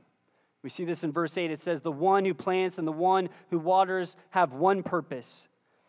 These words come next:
and they will each be rewarded according to their own labor." I think sometimes we forget that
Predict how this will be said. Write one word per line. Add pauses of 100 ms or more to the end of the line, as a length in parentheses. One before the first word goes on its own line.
(220)
and
they
will
each
be
rewarded
according
to
their
own (200)
labor." (880)
I
think
sometimes
we
forget
that